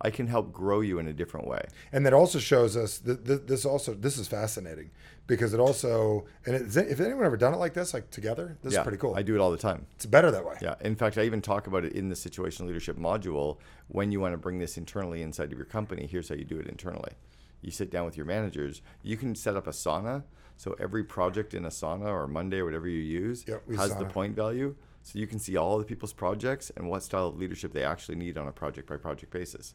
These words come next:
Speaker 2: No
Speaker 1: That's
Speaker 2: shit.
Speaker 1: called situational leadership.
Speaker 2: No shit. This is pretty cool.
Speaker 1: I'll give you an
Speaker 2: You ever
Speaker 1: example.
Speaker 2: seen this before?
Speaker 1: How old's your, how old's your oldest child?
Speaker 2: Uh, twenty-one.
Speaker 1: Twenty-one. Do you remember the day when she was first starting to walk?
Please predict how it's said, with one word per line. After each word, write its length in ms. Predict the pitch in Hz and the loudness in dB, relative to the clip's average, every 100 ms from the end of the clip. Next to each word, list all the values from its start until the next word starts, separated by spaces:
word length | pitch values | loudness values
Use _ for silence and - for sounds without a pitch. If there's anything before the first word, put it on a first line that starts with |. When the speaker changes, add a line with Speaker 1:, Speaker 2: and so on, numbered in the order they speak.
| - 98 | -16 -12
Speaker 2:
No 100 | 127 | -8
Speaker 1:
That's 180 | 85 139 | -6 -6
Speaker 2:
shit. 80 | 101 | -6
Speaker 1:
called 120 | 90 | -6
situational 520 | - - 71 - 92 | -8 -10 -12 -10 -6
leadership. 420 | 98 80 - - - - | -6 -8 -12 -16 -18 -12
Speaker 2:
No 380 | 110 110 156 160 | -10 -8 -8 -10
shit. 440 | - 147 107 90 | -8 -6 -6 -6
This 160 | 135 - | -8 -10
is 60 | |
pretty 200 | - 110 | -10 -10
cool. 140 | 127 139 | -8 -6
Speaker 1:
I'll 60 | 113 | -2
give 140 | 135 | 0
you 60 | 139 | 0
an 0 | |
Speaker 2:
You 0 | |
ever 20 | |
Speaker 1:
example. 400 | 113 120 120 151 | 0 0 2 0
Speaker 2:
seen 240 | - 151 170 | 0 -2 -2
this 100 | 151 | -6
before? 340 | 165 202 214 | -6 -6 -8
Speaker 1:
How 240 | - 147 151 | -2 2 6
old's 240 | 175 147 | 6 6
your, 160 | 151 120 | 4 4
how 100 | 139 | 4
old's 160 | 151 | 4
your 140 | 139 107 | 4 4
oldest 280 | 113 110 - | 4 2 2
child? 340 | 90 - 90 110 | 2 0 -2 4
Speaker 2:
Uh, 160 | 127 | 4
twenty-one. 360 | 113 147 123 92 - | 4 2 0 -2 -4
Speaker 1:
Twenty-one. 400 | 123 110 82 - - - - - - - - | 0 4 2 0 -12 -20 -20 -20 -20 -12 0
Do 100 | 160 | 2
you 60 | |
remember 300 | 180 139 143 | 4 4 4
the 120 | 143 | 0
day 420 | 113 101 98 107 117 120 - 95 | 4 6 6 4 0 -6 -10 -4
when 140 | 92 | -4
she 180 | - 104 | -4 -4
was 160 | 90 | -4
first 260 | - 104 107 | -2 -2 0
starting 300 | - 98 98 | 0 0 0
to 80 | 87 | 0
walk? 340 | 71 90 - | 2 0 -2